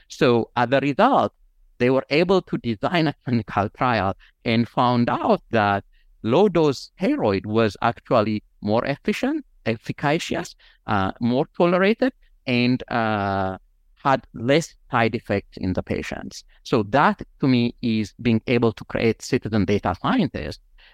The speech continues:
that truly changed the trajectory of myeloma treatment.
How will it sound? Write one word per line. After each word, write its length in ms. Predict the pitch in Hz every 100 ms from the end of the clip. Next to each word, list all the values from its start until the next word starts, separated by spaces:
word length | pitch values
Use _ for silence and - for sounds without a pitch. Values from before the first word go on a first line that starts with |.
| _
that 240 | 117 113 - -
truly 460 | - 302 427 135
changed 520 | - - 117 107 104 -
the 100 | 107
trajectory 640 | 123 98 104 - 101 95
of 160 | 95
myeloma 400 | - 90 85 85 -
treatment. 500 | 254 269 - 156